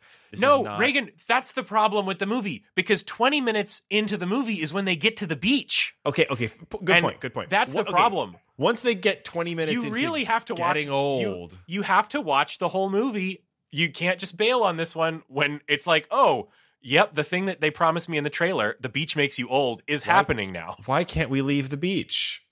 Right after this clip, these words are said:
Speaker 1: I don't know. We're too old. Um, it, the, the, yeah, that's f-, fine. Go watch it if you want,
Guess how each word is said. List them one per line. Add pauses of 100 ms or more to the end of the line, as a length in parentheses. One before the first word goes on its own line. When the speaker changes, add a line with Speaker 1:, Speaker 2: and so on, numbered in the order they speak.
(120)
Speaker 1:
I
don't
know.
We're
too
old. (420)
Um, (320)
it, (480)
the, (480)
the,
yeah, (200)
that's (480)
f-,
fine. (140)
Go
watch
it
if
you
want,